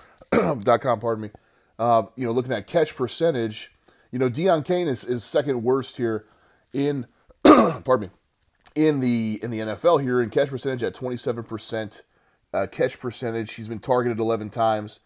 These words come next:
and he has three catches on, on those eleven targets, and that is suboptimal. You know, that's, that's, that's the, that's second worst to Brashad Perriman in the league, and that's Deion Kane, our, uh,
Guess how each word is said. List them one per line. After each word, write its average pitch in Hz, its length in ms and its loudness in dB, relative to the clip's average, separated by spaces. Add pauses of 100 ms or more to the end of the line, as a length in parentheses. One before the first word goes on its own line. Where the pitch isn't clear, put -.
(340)
and 101 120 -10
he 110 60 0
has 104 180 -4
three 113 340 -4
catches 110 340 -4
on, 98 120 -4
on 95 340 -6 (840)
those 107 220 -4
eleven 95 340 -6
targets, 95 500 -8
and 90 120 -12
that 95 160 -6
is 95 440 -10 (460)
suboptimal. 123 1160 4
You 104 100 -8
know, 104 180 -4
that's, 104 280 -4
that's, - 360 -10
that's 101 260 -10
the, 98 160 -12 (120)
that's 98 200 -10
second 120 500 -8
worst 104 420 -8 (440)
to 110 80 -12
Brashad 101 420 -2
Perriman 98 460 -6 (560)
in 101 160 -8
the 95 80 -6
league, 95 340 -4
and 92 80 -10
that's 95 140 -12
Deion 101 360 -6
Kane, 95 380 -10
our, 92 320 -2
uh, 90 220 -4